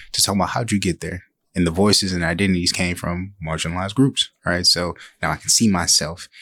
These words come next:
in this experience and realize there's no one path. And then the last conversation was in, in regards to building a team.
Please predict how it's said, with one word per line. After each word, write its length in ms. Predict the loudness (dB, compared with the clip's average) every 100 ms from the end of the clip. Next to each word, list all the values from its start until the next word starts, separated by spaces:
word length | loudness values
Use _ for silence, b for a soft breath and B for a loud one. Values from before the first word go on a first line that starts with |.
| B
in 180 | -2 0
this 200 | 2 0
experience 520 | 0 0 0 0 0
and 120 | 0
realize 400 | 2 2 2 2
there's 180 | 0 0
no 140 | 0 -2
one 440 | -2 0 0 0
path. 540 | -2 -4 -6 -10 -18 -20 B -4
And 120 | -2
then 100 | -2
the 120 | -2
last 280 | 0 0 0
conversation 680 | -2 -2 0 0 0 -4 -2
was 160 | -4
in, 280 | -4 -8 -12 _ B B B B
in 100 | 0
regards 380 | 2 2 2 2
to 200 | 0 -2
building 800 | -2 0 2 2 0 -2 -2 -6 -10 b -6
a 160 | -4
team. 560 | 0 2 2 0 -6